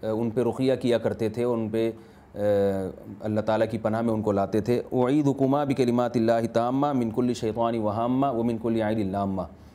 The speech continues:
کہ میں تم دونوں کو اللہ کی پناہ میں دیتا ہوں، اللہ کے، آ، تام کلمات کے ذریعے اور ہر شیطان سے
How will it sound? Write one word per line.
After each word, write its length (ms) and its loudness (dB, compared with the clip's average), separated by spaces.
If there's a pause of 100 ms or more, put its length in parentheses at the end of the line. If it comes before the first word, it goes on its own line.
(160)
کہ 80 -4
میں 120 0
تم 180 0
دونوں 260 2
کو 100 2
اللہ 180 2 (100)
کی 80 0
پناہ 220 0
میں 120 2
دیتا 280 2
ہوں، 200 -2 (600)
اللہ 200 2 (120)
کے، 120 4 (680)
آ، 40 -4 (840)
تام 320 2
کلمات 540 0
کے 60 2
ذریعے 380 2 (460)
اور 280 2
ہر 220 0
شیطان 600 0 (160)
سے 380 0